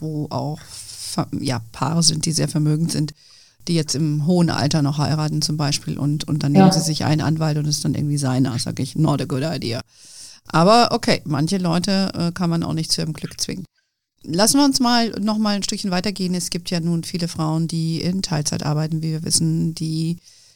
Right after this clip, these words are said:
Speaker 1: mm, aus Kindererziehungsgründen oft, ja, sie sind auch noch oft alleinerziehend. Also das sind ja, finde ich, immer diese Frauen, die vom System total gebeutelt werden.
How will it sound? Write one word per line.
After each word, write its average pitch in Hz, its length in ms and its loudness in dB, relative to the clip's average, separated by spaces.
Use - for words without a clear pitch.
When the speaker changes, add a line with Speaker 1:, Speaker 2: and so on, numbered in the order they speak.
Speaker 1:
mm, 156 200 -8
aus 185 140 4
Kindererziehungsgründen 156 1000 0
oft, - 400 -4
ja, 208 240 2
sie 220 120 0
sind 214 180 0
auch - 180 -2
noch 196 160 0
oft - 180 -6
alleinerziehend. 160 1080 -2
Also 170 140 -2
das 190 160 0
sind 214 220 -2
ja, 190 120 0
finde 175 280 -2
ich, 175 40 0
immer 170 200 0
diese 165 240 -4
Frauen, 170 320 -4
die 165 140 -4
vom 160 220 -4
System 170 520 -2
total - 320 -6
gebeutelt - 520 -8
werden. - 300 -8